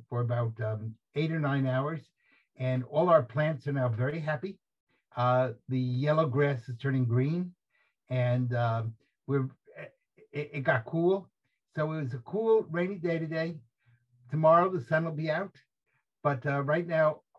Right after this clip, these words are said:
everybody's lawn is turning green and everybody's flowers are telling them how happy they are. So we're, we're, we're, we're glad to see the spring rains come. It's, it, it's a good thing for us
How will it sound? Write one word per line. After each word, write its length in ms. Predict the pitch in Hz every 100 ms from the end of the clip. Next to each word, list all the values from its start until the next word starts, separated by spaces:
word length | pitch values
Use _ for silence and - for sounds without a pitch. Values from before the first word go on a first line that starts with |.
| _ _ _ _ _ -
everybody's 460 | 160 170 175 147
lawn 260 | 143 156 165
is 100 | 143
turning 260 | - 147 135
green 360 | 156 214 220 -
and 100 | 135
everybody's 460 | 143 151 143 135 113
flowers 440 | 143 139 143 139 117 120
are 360 | 117 120 117 _ _ _ _ _ _ _
telling 240 | - 151 147
them 140 | 143
how 160 | 127 127
happy 340 | 127 127 143
they 200 | 117 113
are. 180 | 101 - -
So 140 | 131 120
we're, 280 | 131 170 - 156
we're, 320 | 147 175 - - _ -
we're, 360 | 151 185 196
we're 140 | 180 180
glad 360 | 165 196 190
to 100 | 156
see 180 | 123 180
the 160 | 143 123
spring 300 | - 156 151
rains 340 | 135 127 117
come. 260 | - 110 92 -
It's, 220 | 123 117 -
it, 180 | 139 120
it's 180 | 131 117
a 40 |
good 260 | 127 135 113
thing 220 | 117 110 -
for 100 |
us 100 | -